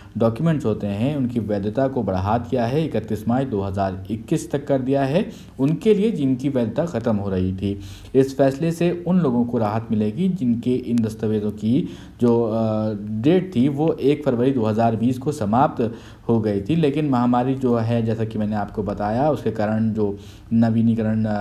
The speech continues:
आदि जो की आवश्यकता कार्रवाई नहीं कर सके थे, क्योंकि नया नहीं बनवा सके थे, तो केंद्र सरकार ने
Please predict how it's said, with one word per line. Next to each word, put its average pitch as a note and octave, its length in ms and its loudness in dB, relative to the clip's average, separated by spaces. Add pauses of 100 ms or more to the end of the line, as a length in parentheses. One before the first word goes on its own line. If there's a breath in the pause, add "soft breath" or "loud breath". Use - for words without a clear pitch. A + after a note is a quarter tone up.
(380)
आदि G#2+ 520 -2
जो G#2 180 -4
की A2+ 180 -2
आवश्यकता G#2+ 480 0
कार्रवाई G2+ 500 -2
नहीं G#2 260 -2
कर D3 100 0
सके A2+ 320 0
थे, - 420 0 (160)
क्योंकि G#2 220 0
नया G#2+ 260 2
नहीं A2+ 220 0
बनवा A#2 260 2
सके G#2 360 -2
थे, B2+ 80 0
तो - 100 -6 (100)
केंद्र B2 240 2
सरकार G#2+ 400 0
ने C#3 260 2